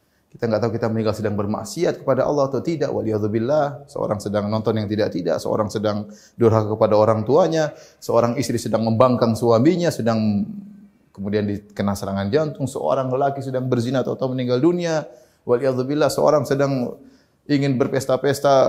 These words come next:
berhura-hura atau, atau meninggal dunia. Kita tidak ingin kita meninggal dengan demikian. Kita ingin kita meninggal dalam kondisi baik.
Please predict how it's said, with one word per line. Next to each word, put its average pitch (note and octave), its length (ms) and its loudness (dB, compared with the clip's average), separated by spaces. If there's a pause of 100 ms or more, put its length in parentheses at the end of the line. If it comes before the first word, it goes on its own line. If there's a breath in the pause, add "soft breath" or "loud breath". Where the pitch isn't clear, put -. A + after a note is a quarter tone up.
berhura-hura C3 640 4
atau, A#2+ 160 0
atau C3+ 160 2
meninggal B2+ 320 2
dunia. E3 640 2
Kita A3 160 2
tidak D#3 240 2
ingin E3+ 240 0
kita C#3+ 160 -6
meninggal C#3 320 -4
dengan A#2+ 160 -2
demikian. G#2+ 480 -4 (1040)
Kita D#3+ 160 4
ingin A3+ 240 6
kita G#3+ 160 4
meninggal G#3 240 6
dalam F#3+ 100 4
kondisi F#3 380 0
baik. - 420 -2